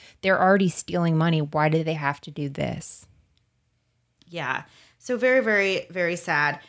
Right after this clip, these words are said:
Speaker 2: So Faye and Henrika, who are Jan and Kiana's moms, they are still very close. And whenever Henrika makes the trip to California, the two moms go to the cemetery together to visit their kids who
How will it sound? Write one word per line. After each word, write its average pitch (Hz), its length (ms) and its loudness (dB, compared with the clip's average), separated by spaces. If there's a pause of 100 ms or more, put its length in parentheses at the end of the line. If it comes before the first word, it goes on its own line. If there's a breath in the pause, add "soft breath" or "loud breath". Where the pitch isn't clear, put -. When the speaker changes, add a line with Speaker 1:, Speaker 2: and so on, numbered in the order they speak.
Speaker 2:
So 240 160 -4
Faye 262 260 0
and 294 100 0
Henrika, 220 540 0
who 214 280 -2
are 190 220 2
Jan 196 200 2
and 208 100 -4
Kiana's 196 400 -2
moms, 175 520 2
they 180 440 0
are 175 120 2
still 220 320 0
very 220 240 2
close. 180 640 -2
And 180 420 -2
whenever 180 280 -4
Henrika 185 440 -6
makes 175 240 -6
the - 60 -16
trip 175 240 -10
to - 80 -16
California, 165 920 -4
the 175 140 -10
two 196 240 -10
moms 165 360 -2
go 160 280 -6
to 156 240 -14
the 160 100 -12
cemetery 156 500 -8
together 147 420 -6
to 151 260 -12
visit 156 240 -10
their 170 120 -8
kids 147 420 -8
who 156 260 -12